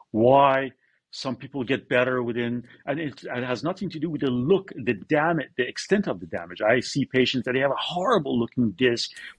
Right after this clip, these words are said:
big herniation, you know, with some therapy, within two months, they get better, no have pain.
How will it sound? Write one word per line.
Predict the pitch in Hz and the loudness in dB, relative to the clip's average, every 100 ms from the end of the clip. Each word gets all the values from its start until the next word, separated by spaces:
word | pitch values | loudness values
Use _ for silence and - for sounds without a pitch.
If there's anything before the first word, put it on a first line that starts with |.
| _ - | _ 0
big | 233 170 | 2 2
herniation, | 165 156 143 135 127 135 131 - - - _ _ | 0 2 2 0 0 0 -2 -4 -16 -20 _ _
you | 262 | 2
know, | 180 | 4
with | 147 139 | 4 2
some | - 156 139 | 2 2 2
therapy, | 131 127 143 - 131 139 143 | 2 2 2 -2 -2 0 0
within | 127 127 131 | -2 -4 -4
two | - 139 | -4 -4
months, | 131 135 131 | -2 -4 -2
they | 120 | -2
get | 143 92 | -2 0
better, | 104 123 147 147 135 | 2 2 2 2 0
no | 117 131 127 | -2 -4 -4
have | 135 127 | -4 -6
pain. | - 127 147 | -6 -2 -2